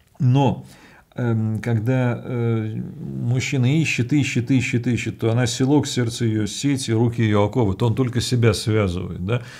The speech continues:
Вот этот поиск, который, э, как раз приводит к тому, что в конце, э, жизни он говорит: "Всё пустое, ни-, ничего я этим не добился. Да, у меня богатство, у меня,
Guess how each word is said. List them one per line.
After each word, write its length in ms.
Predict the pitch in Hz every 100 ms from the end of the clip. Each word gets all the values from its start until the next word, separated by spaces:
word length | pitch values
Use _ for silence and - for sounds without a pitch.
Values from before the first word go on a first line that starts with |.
| -
Вот 180 | - 107
этот 260 | 117 113 -
поиск, 300 | 156 156 -
который, 480 | 110 107 117 110 92 - - -
э, 340 | - 117 113 104
как 180 | 110 110
раз 200 | 120 117
приводит 460 | - 113 117 107 98
к 20 |
тому, 260 | 117 123
что 180 | 123 113
в 60 | 110
конце, 340 | 113 104 -
э, 480 | 120 117 117 113 104 - - -
жизни 400 | - 98 127 117
он 160 | 117 107
говорит: 380 | 101 107 104 98
"Всё 180 | - 117
пустое, 500 | 120 - 123 107 95
ни-, 120 | 107
ничего 680 | - 117 113 113 - 117 123
я 160 | 107
этим 420 | 107 110 101 107 107
не 80 |
добился. 560 | 104 107 107 117 92 -
Да, 240 | 92 120
у 40 | 110
меня 300 | 101 101 98
богатство, 600 | 90 101 120 123 - 110
у 40 |
меня, 320 | 101 95 98